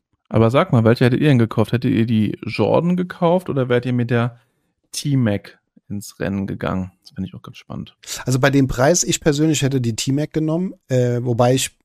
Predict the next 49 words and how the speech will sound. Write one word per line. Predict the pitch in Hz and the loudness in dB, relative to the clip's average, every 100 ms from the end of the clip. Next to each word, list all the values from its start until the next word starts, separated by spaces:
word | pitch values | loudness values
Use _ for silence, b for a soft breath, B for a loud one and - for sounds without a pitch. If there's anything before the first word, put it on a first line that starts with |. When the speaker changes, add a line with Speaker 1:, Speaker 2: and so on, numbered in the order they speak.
| _ | _
Speaker 2:
mit | 127 123 _ - | -6 -6 _ -14
T-Mac | - 123 123 | -6 -4 -2
nicht | 120 | -2
so | 113 | -4
viel | - 123 | -6 -8
an-, | - 120 120 180 | -6 -6 -6 -10
anfangen | 131 - 123 120 123 | -10 -8 -8 -8 -6
könnte. | 127 135 147 | -6 -4 -4
Ich | 139 - | -4 -4
hä-, | - | -2
hätte | 120 139 | -2 0
mich | 123 | -2
wahrscheinlich | 120 123 127 | 0 0 0
schon | - 131 123 - | 0 -2 -4 -6
immer | 135 131 | -4 -2
für | 131 | -2
Jordan | 120 127 139 | 2 2 2
entschieden, | 127 - 151 175 170 B B | -2 -2 -4 -4 -8 B B
aber | 127 127 | -2 0
jetzt | 131 147 | -2 -2
in | 135 | 0
dem | 123 123 | 2 4
Wissen, | 143 - 135 | 4 2 2
was, | 123 - - _ _ - | 2 0 -4 _ _ -4
wo | 127 | -2
die | 123 | 0
beiden | 117 127 127 120 | 2 2 2 2
liegen, | 139 151 170 | 2 2 0
Speaker 1:
Mhm. | 185 b b b _ | -2 b b b _
Speaker 2:
hätte | 135 131 | -8 -6
ich | 123 - | -6 -6
auf | 123 | -4
jeden | 123 127 | -4 -4
Fall | 127 | -6
die | 117 | -6
T-Mac | 131 120 110 | -8 -8 -10
gekauft. | 110 - 120 - - _ - | -14 -10 -12 -12 -20 _ -16
Definitiv. | 123 131 123 - 127 - _ _ _ | -12 -10 -10 -8 -10 -10 _ _ _
Speaker 1:
Ja. | - - _ _ - | -10 -10 _ _ -12
Speaker 2:
Ja. | 131 - _ _ _ _ _ _ _ - | -12 -12 _ _ _ _ _ _ _ -10
Speaker 1:
Ich | - | -8
auch. | 95 _ _ _ _ | -8 _ _ _ _
Speaker 2:
T-Mac | _ 135 131 127 | _ -2 -2 -2
schreibt | - 123 135 | -6 -6 -4
auch | 127 - | -6 -4
New | 135 | -6
York | 123 - | -2 -2
City | 131 127 | -4 -4
Baller. | 123 113 120 135 | -4 -4 -4 -6